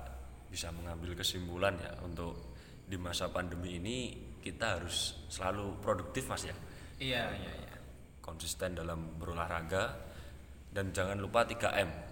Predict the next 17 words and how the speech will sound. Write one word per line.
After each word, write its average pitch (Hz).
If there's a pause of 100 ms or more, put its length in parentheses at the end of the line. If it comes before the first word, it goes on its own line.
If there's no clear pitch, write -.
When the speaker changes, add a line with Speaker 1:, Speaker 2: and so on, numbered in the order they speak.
(920)
Speaker 1:
Eh, 87 (100)
menggunakan 92
masker, 90 (960)
menjaga 90
jarak, 98 (400)
dan 90 (320)
mencuci 95
tangan 85
sesuai 90
dengan 101 (240)
protokol 87
kesehatan. 85 (1120)
Speaker 2:
Ya. - (880)
Speaker 1:
Ya, 117
terima 107
kasih, 107 (560)
eh, 95